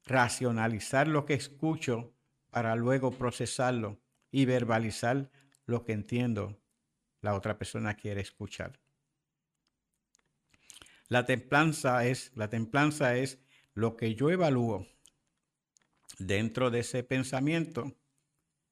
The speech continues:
para lograr aquello que me hace feliz. Les habló el doctor Tomás Lariux para Sistema seis cero tres con el poder del ser.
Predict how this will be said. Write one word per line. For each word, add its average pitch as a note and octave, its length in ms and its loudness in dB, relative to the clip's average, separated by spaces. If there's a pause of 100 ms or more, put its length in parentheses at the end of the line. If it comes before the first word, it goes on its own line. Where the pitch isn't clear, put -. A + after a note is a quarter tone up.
(220)
para A#2+ 200 2
lograr A2+ 580 0 (760)
aquello A2+ 640 -2 (840)
que A2 180 -4
me G#2 180 -2
hace G2+ 560 -4 (1120)
feliz. G2+ 540 -6 (1200)
Les G2+ 240 -4
habló G#2 260 6
el C3 100 2
doctor B2+ 400 2
Tomás A#2+ 340 0
Lariux A2 500 -2 (760)
para A2 200 2
Sistema B2 480 0
seis B2+ 300 0
cero C#3 200 0
tres G#2 420 -6 (1120)
con A2 240 -2
el G#2+ 120 0
poder A2 400 0
del A#2+ 180 -2
ser. D#2+ 360 -8